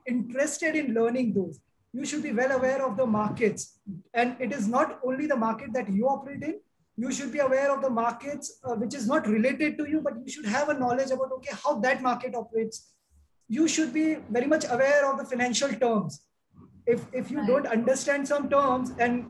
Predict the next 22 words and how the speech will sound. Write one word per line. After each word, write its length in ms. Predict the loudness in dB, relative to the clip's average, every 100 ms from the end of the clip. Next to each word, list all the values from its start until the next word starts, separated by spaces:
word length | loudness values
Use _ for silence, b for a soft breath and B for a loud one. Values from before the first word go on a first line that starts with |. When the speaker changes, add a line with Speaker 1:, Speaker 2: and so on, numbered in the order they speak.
| -4
Speaker 1:
you, 220 | -2 -2
you 120 | 2
are 60 | 2
sitting 280 | 2 -2 0
in 80 | 0
a 40 |
meeting 440 | 2 0 -2 -6
with 120 | -4 0
your 120 | 0
finance 380 | 0 0 0 0
directors, 500 | 0 0 2 0 2
they 140 | 0
would 180 | -2 -2
be 80 | 0
using 300 | 0 0 0
those 200 | 0 0
terms 200 | 0 2
and 160 | 2 2
you 100 | -2
would 180 | -4 -2
be 80 |
blank. 240 | -2 -2